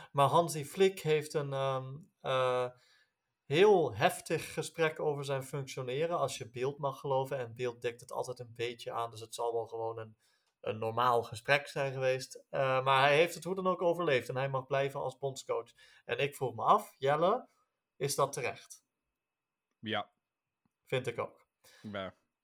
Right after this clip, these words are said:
Speaker 1: Ik vind
Speaker 2: Ja,
Speaker 1: het een interessantere vraag welke spelers er wel of niet nog geselecteerd zouden moeten worden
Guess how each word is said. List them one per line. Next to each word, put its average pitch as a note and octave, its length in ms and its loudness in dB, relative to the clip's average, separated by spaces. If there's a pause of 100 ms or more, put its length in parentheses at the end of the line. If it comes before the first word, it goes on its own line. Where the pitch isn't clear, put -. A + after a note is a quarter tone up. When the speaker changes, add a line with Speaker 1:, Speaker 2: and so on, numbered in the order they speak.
(240)
Speaker 1:
Ik C#3+ 200 0
vind B2+ 120 4
Speaker 2:
Ja, C#3 60 2
Speaker 1:
het D#3 80 0
een D#3+ 140 0
interessantere D#3 680 0
vraag F3 380 4
welke D#3 380 4
spelers C#3 1120 0
er A#2 480 -2 (260)
wel B2+ 480 2
of C3 260 -6
niet A#2+ 460 -12 (480)
nog B2+ 260 0
geselecteerd C3 720 -2
zouden A#2 300 0
moeten A2+ 280 -10
worden A2+ 400 -4